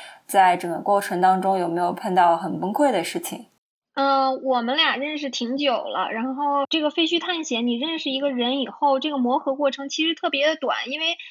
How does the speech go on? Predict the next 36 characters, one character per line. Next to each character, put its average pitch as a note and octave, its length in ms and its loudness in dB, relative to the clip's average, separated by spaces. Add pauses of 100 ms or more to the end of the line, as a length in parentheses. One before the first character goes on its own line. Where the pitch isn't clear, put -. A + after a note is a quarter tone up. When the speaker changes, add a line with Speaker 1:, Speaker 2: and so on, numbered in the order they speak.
(160)
Speaker 2:
很 B3 120 -2
多 D#4 180 2
时 E4+ 160 -2
候 D4 160 4
都 D4 140 0
是 D#4 120 -6
你 B3+ 140 -4
碰 D#4+ 240 -6
见 C#4+ 180 2
一 A#3+ 100 -2
个 B3 100 -2
人， A3 360 -2
然 A3+ 200 -2
后 B3+ 320 0 (100)
就 C4+ 220 2
比 - 160 -4
如 A#3+ 100 2
你 B3+ 220 0 (200)
最 C#4+ 120 0
开 C#4+ 180 2
始 A3+ 140 -4
是 A#3+ 60 -2
网 G#3+ 260 0
友 A#3+ 100 0
啊， G#3 140 2
比 G#3+ 80 -6
如 G3+ 120 -2
说 A#3 120 -4
咱 G3+ 160 -4
们 A3 100 -4
三 B3+ 220 0
个 B3 80 -2
这 A3+ 80 -4
样， G#3 180 0
然 G#3 160 -4
后 B3 200 0